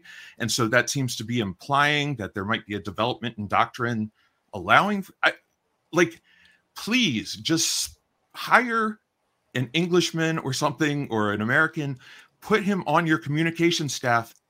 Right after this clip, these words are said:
and have him offer the full e-, explanation. Like, I am more than happy to look charitably upon what he says and give a charitable interpretation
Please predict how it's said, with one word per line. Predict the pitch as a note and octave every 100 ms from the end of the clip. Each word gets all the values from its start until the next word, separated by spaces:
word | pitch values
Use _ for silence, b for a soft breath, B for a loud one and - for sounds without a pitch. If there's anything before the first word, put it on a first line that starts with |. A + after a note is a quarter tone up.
| -
and | C#3 B2
have | B2+ E3+ F3
him | C#3 A#2+ B2 b b b _
offer | B2 E3 F3
the | C#3+
full | B2+ D#3+ D3+
e-, | A#2+ - C3
explanation. | B2 - A2 G#2 F2+ -
Like, | G#2 G#2 -
I | G3+ A#3+
am | F3
more | A#2+ A#2 F3 F3 C#3+ C3+ _ _
than | G2+ G#2+
happy | B2+ C#3+ - G2+ F#2+ _ _ _ _ _ _
to | - B2 G#2+ G2 F2+ _ _
look | G2+ A#2 _
charitably | - C3 D#3 E3 D3 C#3 A#2 - _ _ _ _
upon | - B2 B2
what | A#2+ A2
he | G2+
says | - E3 D#3+ -
and | G#2 G2
give | G#2+ F2
a |
charitable | - C3 C3 G#2+ G2+
interpretation | A2 G2+ G2+ - - E3 - F3+